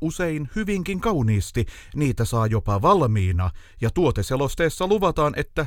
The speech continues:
se soi ja se soi. Suomen kuuluisin makkarahuiluyhtye on Euroviisuissakin edustanut lihasoittajat,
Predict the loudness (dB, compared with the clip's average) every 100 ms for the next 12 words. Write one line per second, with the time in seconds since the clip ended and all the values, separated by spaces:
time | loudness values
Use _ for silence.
0 | -2 -4 0 0 2 0 -2 0 2 2
1 | 0 -6 -16 -20 -20 _ -20 -20 -20 -20
2 | -20 -20 -2 2 4 4 2 2 2 2
3 | 2 2 0 2 2 0 -2 0 2 2
4 | 0 0 0 0 -2 -2 -2 -2 0 -4
5 | -2 -2 0 0 0 0 0 -2 -4 -4
6 | -4 -2 -2 0 -2 -2 -2 -2 -4 -6
7 | -2 0 0 0 0 -2 -2 -2 -2 -2